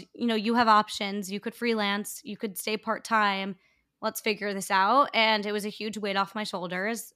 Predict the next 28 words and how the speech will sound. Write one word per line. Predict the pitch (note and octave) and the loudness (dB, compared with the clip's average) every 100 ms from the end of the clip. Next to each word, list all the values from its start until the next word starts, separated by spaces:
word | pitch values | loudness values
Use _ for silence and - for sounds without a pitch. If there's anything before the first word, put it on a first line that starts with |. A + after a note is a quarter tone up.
| - | -10
It | G3 | -8
was | F#3+ | -6
a | G3 | -6
nice, | F#3+ F#3 F3+ - | -4 -4 -4 -4
like, | F#3 F3 C4+ | -4 -4 -8
"Okay, | - B3 | -6 -6
we | B3 _ _ _ - | -6 _ _ _ -6
could | A#3 | -2
do | |
this | C4 D4 | 0 0
gradually." | - A#3+ A3 G3 G3+ F#3 F#3 B3 F4+ | 4 6 6 2 -6 -4 0 0 0
Now | A3 G#3+ G#3+ | 2 4 4
I'm | A3 | 2
working | G#3+ A#3+ A3+ | 0 -2 -4
part-time | A3 G#3 G#3 F#3+ F#3 | -2 -2 -2 -2 0
there. | F#3 G#3+ A#3+ - | -2 -2 -6 -8
I | |
started | G#3 G#3+ G3+ | -6 -2 -2
with | F#3+ G3 | -4 -6
a | |
few | C#4+ E4+ | -4 2
clients. | E4 D4 C#4+ C#4 A#3+ | 6 6 6 2 2
Now | G#3+ | 2
I'm | G#3 | 2
down | G3+ G3 | 0 -2
to | G#3 | -2
one | A#3 D#4 D4 D4 | 4 6 6 4
because | B3 A#3 A3 G3+ G3 | 0 0 2 2 0